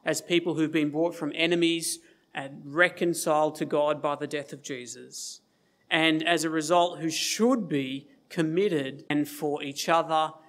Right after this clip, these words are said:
and for all of us as a church together. And it's my hope that today and this year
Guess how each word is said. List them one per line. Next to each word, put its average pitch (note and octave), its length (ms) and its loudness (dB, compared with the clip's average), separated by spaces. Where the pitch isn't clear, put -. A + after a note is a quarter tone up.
and D#3+ 200 2
for E3 160 0
all G#3+ 400 6
of E3 120 -2
us D#3 260 2
as D3+ 200 -6
a D#3 40 -4
church D#3 640 -4
together. C#3 480 -4
And D#3+ 140 6
it's D#3+ 120 -2
my G3 120 6
hope E3+ 220 2
that D#3 180 -2
today E3+ 640 0
and C#3 360 -2
this G3 300 -4
year D#3+ 460 2